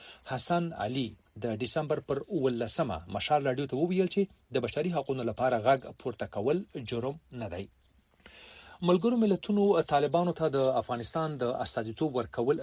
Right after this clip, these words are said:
رد کړي او پر دې څوکۍ یې د تیر افغان حکومت استازی پریښی دی. بل لور ته د ملګرو ملتونو د کارپوهانو یوې ډلې له طالبانو غوښتي چې خلکو ته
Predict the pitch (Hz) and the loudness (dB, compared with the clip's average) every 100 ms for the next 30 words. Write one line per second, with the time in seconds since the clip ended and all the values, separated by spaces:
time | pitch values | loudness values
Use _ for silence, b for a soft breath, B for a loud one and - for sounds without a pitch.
0 | 120 110 - 208 123 87 - 110 92 113 | -4 -6 0 2 2 -2 -6 -6 -4 -2
1 | 151 143 139 - 160 139 175 143 127 156 | -2 -2 -4 -2 -4 -2 -2 0 -2 0
2 | 151 123 117 147 120 110 123 139 139 - | 0 2 0 -2 -4 -2 0 0 -4 -8
3 | 135 107 - 147 143 120 120 156 156 - | -6 -8 -2 0 2 0 -2 -4 -6 -6
4 | 135 135 - 95 104 - B B B B | 0 -2 -2 -8 -10 -12 B B B B
5 | 151 135 190 170 160 147 135 120 139 123 | -6 0 2 2 0 -2 0 2 2 2
6 | 151 131 113 139 123 117 110 101 113 98 | 0 0 -2 -2 -4 -4 -6 -6 -6 -2
7 | 175 160 127 113 110 101 92 113 120 139 | -2 0 2 2 0 -4 -4 -6 0 2
8 | 143 165 156 147 160 - - 110 - 160 | 4 2 2 2 0 -4 -8 -10 -4 -4
9 | 156 131 | -2 -2